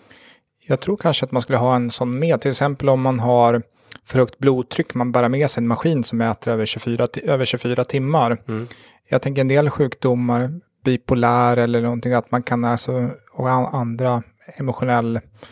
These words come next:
Speaker 1: instabilitet och sånt, kan man gå upp, liksom stämningsläget kan växla rätt snabbt,
Speaker 2: Mm.
Speaker 1: liksom. Så istället för att man bara får den, den liksom, ja, eller som jag
Speaker 2: Ja, men
Speaker 1: håller
Speaker 2: intressant. Alltså, du
Speaker 1: Ja.
Speaker 2: menar att man skulle vara någon slags lite mer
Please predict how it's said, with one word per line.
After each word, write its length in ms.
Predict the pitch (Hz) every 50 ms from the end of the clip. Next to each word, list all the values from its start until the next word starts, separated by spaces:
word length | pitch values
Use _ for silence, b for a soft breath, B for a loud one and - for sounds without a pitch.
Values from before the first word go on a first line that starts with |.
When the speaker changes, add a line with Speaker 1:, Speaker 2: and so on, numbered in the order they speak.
| B B B B B _
Speaker 1:
instabilitet 680 | 139 131 - - 123 120 120 120 - 131 131 131 123
och 60 | -
sånt, 260 | - - - 123 120
kan 100 | - -
man 120 | 123 127 131
gå 60 | 127
upp, 300 | 120 156 - - _ -
liksom 200 | 127 - - 120
stämningsläget 640 | - - 151 135 127 127 123 - - 170 156 135 -
kan 100 | 135 127
växla 400 | 143 135 - - - 185 175 143
rätt 140 | 117 104 -
snabbt, 280 | - - - 147 -
Speaker 2:
Mm. 140 | 117 110 110
Speaker 1:
liksom. 220 | 120 123 - 127
Så 140 | 120 - 135
istället 320 | 131 - - 139 135 127 -
för 80 | 143
att 60 | 127
man 140 | 127 131 127
bara 220 | 120 127 123 120 117
får 280 | - - 131 127 120
den, 300 | 117 120 120 117 117 117 - b b b b b b b b b b b b b b b b _ _ _ -
den 300 | - 123 120 117 117 110 - _ _ _
liksom, 360 | _ _ - - 120 117 - - - _ _ _ _ _ _ -
ja, 200 | 156 139 127 127
eller 260 | 139 135 131 127 123
som 180 | 120 - 135
jag 60 | 127 131
Speaker 2:
Ja, 40 | 139
men 80 | 135
Speaker 1:
håller 120 | 120 135 135
Speaker 2:
intressant. 600 | 135 131 143 131 - - 190 170 110 98 92 -
Alltså, 180 | 120 92 117
du 80 | 110 117
Speaker 1:
Ja. 60 | 113
Speaker 2:
menar 180 | 120 120 113 110
att 100 | 110 -
man 100 | 117 107
skulle 200 | - - 117 110
vara 100 | 113 113
någon 100 | 110 107
slags 240 | - 113 110 - -
lite 280 | - 123 120 107 -
mer 480 | 113 107 104 104 107 104 - - -